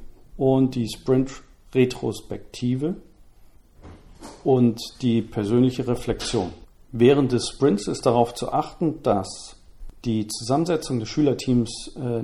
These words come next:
nicht geändert wird, der Scope nicht verändert wird, also die inhaltlichen Details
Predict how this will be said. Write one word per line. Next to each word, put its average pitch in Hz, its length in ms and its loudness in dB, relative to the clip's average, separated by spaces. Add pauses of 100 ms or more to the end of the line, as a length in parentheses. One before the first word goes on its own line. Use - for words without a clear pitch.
nicht 131 220 -2
geändert 151 420 -2
wird, 202 240 -6 (760)
der 101 260 2
Scope - 500 2 (320)
nicht - 500 -6
verändert 135 480 -2
wird, - 320 -8 (760)
also 107 280 -2
die 95 440 -6 (240)
inhaltlichen 110 600 0
Details 104 580 -4